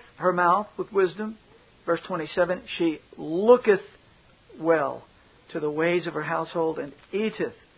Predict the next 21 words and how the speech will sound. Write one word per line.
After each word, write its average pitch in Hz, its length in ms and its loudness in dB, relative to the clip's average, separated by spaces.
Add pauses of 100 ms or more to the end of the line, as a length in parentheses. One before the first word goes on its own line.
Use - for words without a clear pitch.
(420)
not 160 380 -4
the 143 60 -8
bread 151 220 -2
of 139 100 -6
idleness." 135 380 -6 (1000)
Now, 214 80 -2
the 214 60 -2
first 339 340 0
thing 190 220 0
to 196 100 -4
notice 202 380 2 (1080)
is 196 160 6 (120)
that 214 160 2
the 196 60 -4
vast 269 560 8
majority 233 500 4
of 170 60 -2
these 175 260 -4
verbs 208 380 2 (760)
are 190 200 8 (200)
action 220 640 4